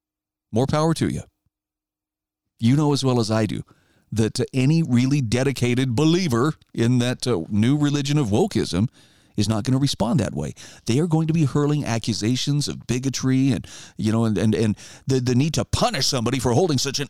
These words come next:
incorrect point of view, exactly like their totalitarian counterparts in Mao's China, in his, uh, Cultural Revolution,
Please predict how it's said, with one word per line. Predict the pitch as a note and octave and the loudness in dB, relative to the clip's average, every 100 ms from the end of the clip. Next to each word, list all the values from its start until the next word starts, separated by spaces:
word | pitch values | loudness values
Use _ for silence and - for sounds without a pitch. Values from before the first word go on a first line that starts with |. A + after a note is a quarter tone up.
| - | -6
incorrect | B3 F3 F3 F3+ - | -4 -2 -2 -2 -2
point | F3+ F#3 | 0 2
of | F3 | 2
view, | D3 G#3 E2+ - - - _ | 2 0 -2 -10 -20 -20 _
exactly | - - - - C#3 C#3+ - C#3 D#3+ - - | -16 -12 -10 -6 -4 -6 -4 -2 -2 -4 -6
like | A#2 B2+ - - | -2 -2 -6 -2
their | C3 | -2
totalitarian | C#3 B2+ A#2 A#2 B2 B2 B2 B2+ | 0 -2 0 0 0 0 2 0
counterparts | - A2+ A2+ - G#2+ A2 - - _ _ _ _ - | 0 0 0 0 0 0 -4 -10 _ _ _ _ -4
in | A#2+ G#2+ | 2 4
Mao's | A2 A#2 B2 - | 4 2 0 -2
China, | - - A#2 C3 G#3+ - _ _ _ - | -4 -2 0 0 -2 -8 _ _ _ -8
in | D#2 | -2
his, | G#2 G#2 - | 0 0 -2
uh, | F2 | -4
Cultural | - A2 A#2 C3 | -2 -2 0 -2
Revolution, | B2+ C3 C3+ C3+ B2+ E3 | 0 0 0 0 0 -2